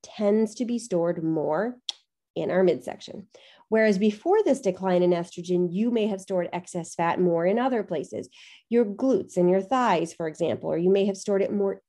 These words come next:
evenly across your body. But now, if you are in perimenopause, in menopause, it is shifting to your midsection. Okay.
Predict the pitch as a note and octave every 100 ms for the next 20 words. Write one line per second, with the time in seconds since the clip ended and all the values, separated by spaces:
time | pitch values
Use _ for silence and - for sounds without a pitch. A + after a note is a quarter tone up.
0 | - A3+ A#3+ G3 F3+ E3+ - F3+ E3 -
1 | E3 D#3+ E3 G#3 G#3+ - _ _ G#3 G#3
2 | G#3 G#3 A#3 C#4+ F3 F#3+ C#4+ - _ -
3 | F3+ F#3 E3+ D#3+ D#3+ D#3+ D#3+ E3 A3+ B3
4 | A#3 G#3+ G#3 G3+ F3+ E3+ A3+ A3 F#3+ E3+
5 | E3 - - - G3 G3 - - C#4+ -
6 | A3 G#3 G#3+ _ - G#3 - _ _ -
7 | F#3+ F3 F3+ F3+ F#3 - F3 E3+ D#3 -
8 | - - - - _ _ _ _ _ _
9 | _ _ _ _ - F#3+ F#3 -